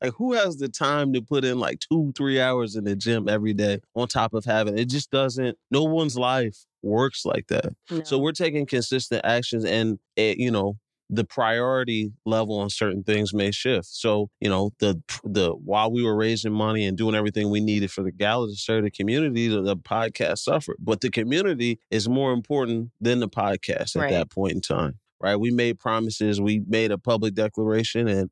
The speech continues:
Speaker 1: I know how you get down and, and, and how I get down. It's like, we weren't going back on our word. So we did what w-, was necessary. Uh, the, mind you, during all that time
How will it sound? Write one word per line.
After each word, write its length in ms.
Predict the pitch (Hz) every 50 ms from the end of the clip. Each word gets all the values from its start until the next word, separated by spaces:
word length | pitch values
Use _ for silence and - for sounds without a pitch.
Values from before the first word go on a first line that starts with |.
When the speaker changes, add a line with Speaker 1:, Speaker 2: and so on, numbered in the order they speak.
| _ _ _
Speaker 1:
I 120 | 98 123
know 160 | 131 123 113 107
how 120 | 107 107
you 200 | 107 110 127 131
get 220 | 117 113 113 101
down 440 | 90 113 110 113 110 110 113 120 117 - _ _ _ _ _
and, 560 | 82 90 95 95 92 90 87 90 92 92 80 - _ _ _ -
and, 340 | 87 95 92 92 92 87 - -
and 220 | 101 101 98 98 101
how 180 | 107 104 107
I 140 | 117 135 139
get 220 | 120 110 113 104
down. 200 | 110 113 113 110
It's 120 | 110 104 -
like, 140 | 104 104 95
we 360 | 95 98 98 110 110 113 120
weren't 320 | 113 113 117 120 117 107 104
going 260 | 113 113 117 113 110
back 180 | 117 120 120 -
on 140 | 123 120 120
our 120 | 120 120 123
word. 340 | 127 151 156 120 95 82 - - _
So 140 | - - 101 98
we 160 | 110 117 110
did 180 | 98 117 117
what 140 | 117 113 101
w-, 180 | 64 107 104 - -
was 180 | 104 104 101 104
necessary. 680 | 127 135 139 - - 104 - 90 76 - - - - - _ _ _ -
Uh, 160 | - - 123
the, 320 | 110 95 92 87 - - - _
mind 340 | 120 127 147 156 147 113 113
you, 80 | 113 107
during 260 | 120 123 120 123 127
all 140 | 123 131 127
that 180 | 135 139 135 -
time 420 | 156 147 139 123 113 113 107